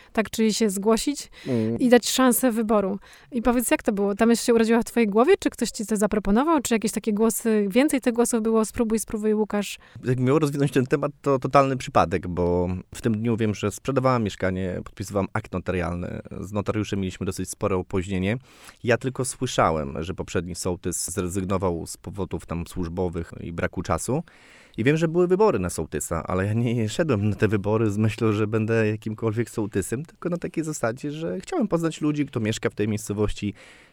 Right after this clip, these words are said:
Speaker 2: Ja się prawie urodziłem w tej miejscowości, ale większość życia spędziłem w Olsztynie. I, i w sytuacji, kiedy w-, byłem na tym zebraniu wiejskim, gdzie był wybór tego sołtysa, ja chciałem tylko poznać ludzi. Ja nie planowałem startować na sołtysa.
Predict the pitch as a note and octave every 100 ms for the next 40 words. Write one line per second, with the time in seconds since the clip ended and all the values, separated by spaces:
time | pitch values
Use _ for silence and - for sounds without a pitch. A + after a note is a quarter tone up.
0 | - A2 C3+ - D3+ D3 C#3+ B2+ C3+ A2+
1 | F#2+ E2 D2+ C#2 - D2 D#2+ D#2+ - G#2
2 | A#2 C#3 - C#3+ D#3 F3 F#3 G3+ G3+ A3+
3 | - - - _ _ - _ _ A#2 G#2+
4 | A2 A2+ A2 A2 B2 - A#2+ B2+ C3 C3
5 | B2+ A#2+ B2 - - G#2 G2 C3+ A#2+ F#2+
6 | F#2 F2+ G2 F2+ F2 E2 E2 - - _
7 | F2 D#2+ - F2+ E2 E2+ F#2 E2+ F2 E2
8 | E2+ E2+ E2+ - F#2 - E2 - F#2+ C#3
9 | D#3+ - G3+ G#3 G3+ F#3+ F#3+ F#3 A#2+ E2
10 | G2+ - - G#3 G#3+ D#2+ - C#2 - C#2+
11 | - - C#2 C#2+ -